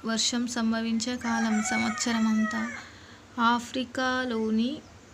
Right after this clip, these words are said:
గడ్డి భూములకు గల పేరు సవన్నాలు. ఆఫ్రికాలో కలహార-, కలహారి ఎడారి ఈ ప్రాంతంలో కలదు.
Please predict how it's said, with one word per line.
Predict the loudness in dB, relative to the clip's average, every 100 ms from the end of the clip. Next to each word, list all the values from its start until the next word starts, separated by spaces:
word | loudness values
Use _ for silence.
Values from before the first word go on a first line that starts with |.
| -6
గడ్డి | -2 0 0 0
భూములకు | 2 4 4 2 2
గల | 0
పేరు | 0 0 2 2 0 -2
సవన్నాలు. | -4 -2 0 2 2 2 2 0 0 -2
ఆఫ్రికాలో | -2 -2 -2 -6 -2 0 0 -2
కలహార-, | -2 -2 -2 -2 -4 -4 -6 -10 -20 -20 -20 -6
కలహారి | 0 0 0 -2 -2 0
ఎడారి | 0 2 0 0
ఈ | 0 0
ప్రాంతంలో | 0 0 0 2 2 2
కలదు. | -2 -2 -2 -2 -4